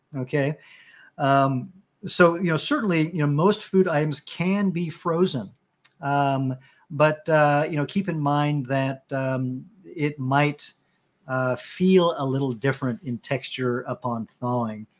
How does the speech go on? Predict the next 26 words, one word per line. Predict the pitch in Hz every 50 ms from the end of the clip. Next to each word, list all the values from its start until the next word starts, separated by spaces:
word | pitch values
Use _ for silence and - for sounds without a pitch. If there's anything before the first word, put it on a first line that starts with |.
| _ - - - - - - _
Now, | 165 151 143
something | - - 196 214 208 - 202 185 175 147
that | 131 147 147 147 151 147 -
is | - 147 147 147 143 143 139 135 123 117 - - _ _ _ _ _ _
fundamentally | _ - - - - 170 175 175 160 147 151 170 185 185 160 147 127
dry, | 113 107 104 110 113 117 120 117 120 120 135 180 247 262 254 - _ _ _ _ _ _ _ _ _ _ _ _ - _ 165
uh, | 151 143 139 139 139 147
is | 170 165 160 -
gonna | 175 175 170 160
have | 147 147 160 165 165 165 165 156 143 131 - _ - -
a, | - 143 143 143 143 143 -
a | 143
better | 131 123 160 170 180 175 151
chance | - - - - 170 165 156 143 127 120 - - - - - - _ _ _ _ _ _ _ _
of | 165 143 139 139 135 131 120 113 131 - _ _ _ _ _ _ _ _ _ 170 - _
coming | - - 180 175 170 160 156
out | 151 151 156 147
the | - 147 147
other | 143 139 139 135 131 131
end | 151 139 147 151 147 139 131 120 131 -
with | 135 120 139 143 135 120
the | 127 123
least | 117 113 123 143 160 160 - - -
amount | 139 131 117 123 127 131 135 135 139 135
of | - 131 123 123 120 117 113 110 117 - - _ _ _
change, | - - 151 139 120 104 101 - - - _